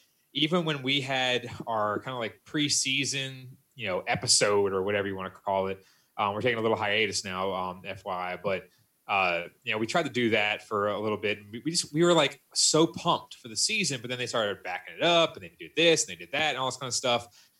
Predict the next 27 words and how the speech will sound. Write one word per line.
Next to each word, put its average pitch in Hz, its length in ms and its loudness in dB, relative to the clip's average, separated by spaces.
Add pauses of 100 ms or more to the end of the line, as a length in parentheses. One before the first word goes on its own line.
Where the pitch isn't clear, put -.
(160)
And, 117 480 0
you 110 180 -8
know, 101 220 0
they 98 80 0
were 95 80 -2
canceling 160 460 -2
sports 120 280 -4
left 107 200 -4
and 95 100 -10
right. 95 280 -6 (440)
And 113 140 -6
we 139 80 -2
were 139 60 2
just 120 200 -2
like, 104 400 0
"This - 140 -4
is, 208 100 0
like, 131 160 0
not 127 180 -2
even 104 140 -6
fun. 107 400 0 (140)
Like, 90 160 -16
this 139 160 -6
is 147 80 -8
not 151 140 -2
even, 127 200 -2
like, 101 320 -6